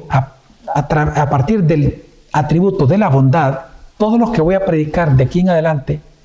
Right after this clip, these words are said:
son atributos que se le llaman atributos de bondad.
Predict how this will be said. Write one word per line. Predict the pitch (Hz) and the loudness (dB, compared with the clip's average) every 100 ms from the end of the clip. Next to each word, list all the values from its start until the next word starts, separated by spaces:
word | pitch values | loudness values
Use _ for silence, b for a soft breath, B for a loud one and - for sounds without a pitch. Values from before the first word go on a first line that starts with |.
| b b b | b b b
son | - 196 190 214 | -4 0 0 0
atributos | 165 175 175 165 165 | -2 -2 -2 0 -2
que | - 156 | -2 0
se | 143 | 0
le | 156 | 0
llaman | 156 139 139 - | 0 -2 -4 -6
atributos | 147 - 156 180 190 196 190 151 131 | -6 -2 0 0 0 -2 -2 0 2
de | 233 | 2
bondad. | 220 156 127 107 110 | 0 2 2 2 0